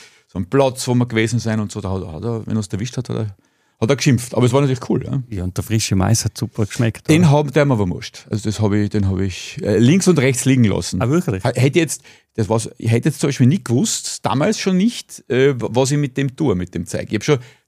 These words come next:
Speaker 1: dass, dass das dann Maiskeimöl wird oder so, aber dass man den theoretisch auch kochen kann und dann essen kann, das hat mir niemand beigebracht damals.
Speaker 2: Also wir haben den frisch abgerissen, Platteln weg und dann schon gegessen.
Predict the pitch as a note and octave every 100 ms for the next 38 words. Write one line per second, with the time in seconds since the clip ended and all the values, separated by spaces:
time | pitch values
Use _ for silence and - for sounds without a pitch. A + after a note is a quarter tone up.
0 | - - F#2+ G2 F2+ F#2 F#2+ B2 C#3+ -
1 | B2 C3+ - A#2 D3 B2+ C3 C3+ C3+ C3+
2 | C#3 C#3 - - G2+ - - - A2 A2+
3 | G2+ G#2+ - G#2 F#2 F2+ F2 E2 - A2
4 | - C#3 - F2+ - G#2+ G#2+ - D3 -
5 | E3 D3+ - B2+ - - - _ _ -
6 | A#2+ D3 D#3 E3 E3+ E3+ D#3+ D#3 F#2+ F#2
7 | - E2 - - _ _ _ - G2 C#3
8 | A2 F#2+ G2+ B2+ - G2 C3+ B2+ C#3+ C#3
9 | - C#3 B2 - B2 - B2+ B2 B2 A2
10 | - A#2+ G#2+ A#2 C#3+ - G#2+